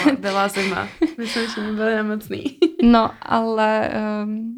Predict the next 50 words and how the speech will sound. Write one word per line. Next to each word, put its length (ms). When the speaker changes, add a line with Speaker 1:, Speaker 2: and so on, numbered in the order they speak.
Speaker 2:
snad 220
to 80
bylo 160
kvůli 200
té 180
zimě. 340
A 280
bylo 220
tam 180
asi 340
č-, 120
čtyřicet, 500
padesát 460
Speaker 1:
Mhm. 80
Speaker 2:
lidí, 360
což 260
je 60
jako 260
docela 320
dobrý 260
počet, 380
ale 320
představovala 640
jsem 200
si, 160
že 100
se 160
tam 300
přijde 260
ukázat 420
více 260
lidí. 440
Speaker 1:
Já 180
taky. 280
Mě, 280
mě 160
trošku 420
upřímně 460
i 80
zklamalo, 560
že 120
vlastně 320
tam 320
aspoň 300
na 80
tu 160
chvilku 340
nepřišlo 460
víc 240
lidí 340